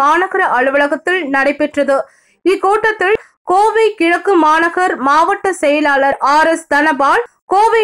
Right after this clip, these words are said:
மேற்கு மாநகர் மாவட்ட செயலாளர் பிரேம், கோவை கிழக்கு மாவட்ட செயலாளர் பிரீமியர் செல்வம், கோவை வடக்கு மாவட்ட செயலாளர் அட்வொகேட் ராஜேந்திரன், கோவை தெற்கு மாவட்ட செயலாளர் நித்யானந்தன், கோவை மேற்கு மாவட்ட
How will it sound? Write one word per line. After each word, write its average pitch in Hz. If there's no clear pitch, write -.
மேற்கு 339
மாநகர் 330
மாவட்ட 302
செயலாளர் 294
பிரேம், 311
கோவை 427
கிழக்கு 349
மாவட்ட 330
செயலாளர் 302
பிரீமியர் 339
செல்வம், 277
கோவை 415
வடக்கு 302
மாவட்ட 349
செயலாளர் 302
அட்வொகேட் 349
ராஜேந்திரன், 285
கோவை 359
தெற்கு 381
மாவட்ட 330
செயலாளர் 285
நித்யானந்தன், 294
கோவை 427
மேற்கு 349
மாவட்ட 330